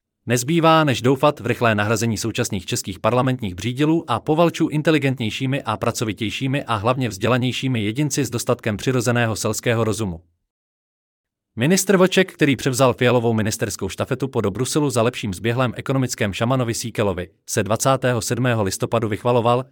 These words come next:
že Fialova vláda přiklepla investiční pobídku pět set dvacet jedna milionů korun na vznik padesát osm pracovních míst ve městě Most.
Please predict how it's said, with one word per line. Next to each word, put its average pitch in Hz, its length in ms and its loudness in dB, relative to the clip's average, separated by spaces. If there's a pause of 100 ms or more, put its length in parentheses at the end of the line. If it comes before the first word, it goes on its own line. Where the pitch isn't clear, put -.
že 101 160 -2
Fialova 131 420 2
vláda 117 340 2
přiklepla 127 440 -2
investiční 139 600 -4
pobídku 113 440 -6
pět 165 240 -2
set 101 140 -2
dvacet 104 400 -2
jedna 135 220 0
milionů 131 400 2
korun 147 320 0
na 127 100 2
vznik 95 280 -4
padesát 147 480 2
osm 113 220 -4
pracovních 113 500 -2
míst 123 300 -4
ve 107 80 -2
městě 113 320 -2
Most. 95 400 -6